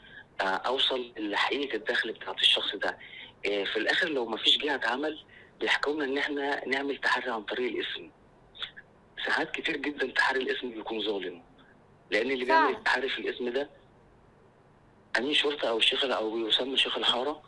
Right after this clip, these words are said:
Speaker 2: مهم.
Speaker 1: و-، والموضوع قد ياخد على بعض الهوى النفسي أو قد ياخد على بعض العلاقات في ال-، في المكان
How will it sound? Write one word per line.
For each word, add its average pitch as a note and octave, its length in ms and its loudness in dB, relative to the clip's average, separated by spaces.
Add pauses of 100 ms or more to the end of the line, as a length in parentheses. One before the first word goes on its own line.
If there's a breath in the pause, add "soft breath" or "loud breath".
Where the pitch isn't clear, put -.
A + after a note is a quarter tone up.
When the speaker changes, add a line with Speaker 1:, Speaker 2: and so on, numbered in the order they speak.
(220 soft breath)
Speaker 2:
مهم. B3 400 -6
Speaker 1:
و-، B2+ 840 0 (180)
والموضوع C3+ 640 0 (220)
قد C#3 180 0
ياخد C#3 280 0
على A2+ 160 -2
بعض A#2+ 240 0
الهوى A2 320 0
النفسي A2 440 -4
أو G2 80 -2
قد G#2+ 260 -4
ياخد G#2 240 -2
على F#2+ 120 -2
بعض G2+ 220 -2
العلاقات F#2+ 580 -2
في - 120 -2
ال-، - 240 -10 (440 loud breath)
في - 80 -8
المكان A2 500 -2